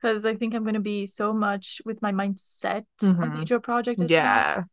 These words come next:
Speaker 1: Like, I
Speaker 2: Mm-hmm.
Speaker 1: do have one stand-up comedy show that I'm
Speaker 2: Mm-hmm.
Speaker 1: gonna go to.
Speaker 2: Really?
Speaker 1: But when I bought it, I wasn't aware that it would be, like, Fringe.
Speaker 2: Mm-hmm. Yeah. Uh-huh.
Speaker 1: But I don't know.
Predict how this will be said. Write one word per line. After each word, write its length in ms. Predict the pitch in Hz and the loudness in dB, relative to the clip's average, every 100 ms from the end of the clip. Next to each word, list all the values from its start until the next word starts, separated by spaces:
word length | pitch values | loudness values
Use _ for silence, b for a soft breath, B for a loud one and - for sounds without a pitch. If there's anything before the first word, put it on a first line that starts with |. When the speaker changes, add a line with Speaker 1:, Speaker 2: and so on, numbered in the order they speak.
| - | -4
Speaker 1:
Like, 140 | 175 | 2
I 120 | 233 226 | 4 4
Speaker 2:
Mm-hmm. 40 | |
Speaker 1:
do 120 | 240 | 2
have 360 | 226 220 208 202 | 4 4 4 2
one 640 | 214 208 196 190 196 196 190 | -4 2 2 2 2 -2 -4
stand-up 500 | - - 208 202 185 | -12 -6 -4 -2 -4
comedy 260 | - 185 175 | -6 -6 -6
show 380 | - - 208 196 | -8 -8 -8 -2
that 140 | 202 175 | 2 2
I'm 60 | |
Speaker 2:
Mm-hmm. 40 | 190 | 2
Speaker 1:
gonna 140 | 185 | -2
go 180 | 185 160 | -2 -4
to. 220 | - 196 | -6 -2
Speaker 2:
Really? 440 | 175 170 160 - 185 _ 202 | 2 2 0 -2 -6 _ -2
Speaker 1:
But 360 | 196 170 175 _ _ - | 2 4 2 _ _ -2
when 140 | 233 | 2
I 80 | 226 | 2
bought 200 | 190 208 | 4 4
it, 40 | |
I 80 | 196 | 4
wasn't 260 | 202 208 208 | 2 0 0
aware 260 | 190 175 | 0 -2
that 120 | 190 180 | -2 -2
it 80 | |
would 180 | 185 185 | -2 -4
be, 420 | 190 185 175 185 - | -6 -6 -6 -10 -10
like, 220 | 185 180 | -10 -10
Fringe. 640 | - - 180 208 240 269 - | -14 -10 -6 -4 -4 -6 4
Speaker 2:
Mm-hmm. 420 | 202 196 175 175 | 6 6 6 6
Yeah. 400 | 170 151 135 151 - | 6 6 4 0 0
Uh-huh. 440 | 175 165 156 160 165 _ _ - | 2 4 4 2 -2 _ _ -16
Speaker 1:
But 500 | 190 202 185 175 101 _ _ _ _ - | -4 0 2 0 -4 _ _ _ _ -2
I 180 | 196 196 | 0 2
don't 80 | 175 | 0
know. 280 | 165 175 | -4 -4